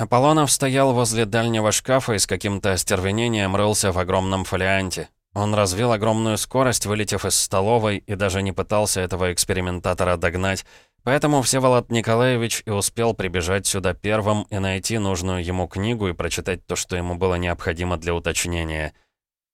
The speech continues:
«Я маг?» — спросил я без перехода, делая шаг в сторону профессора.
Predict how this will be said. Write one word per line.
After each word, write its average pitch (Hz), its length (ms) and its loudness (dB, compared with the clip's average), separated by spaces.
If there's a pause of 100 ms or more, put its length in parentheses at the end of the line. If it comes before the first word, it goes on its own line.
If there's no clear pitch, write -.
(120)
«Я 98 260 0
маг?» — 131 460 0 (180)
спросил 95 480 -2
я 90 160 0
без 85 220 -2
перехода, 95 520 -2
делая 85 320 0
шаг 90 280 -2
в - 40 -4
сторону 87 420 0
профессора. 82 720 -2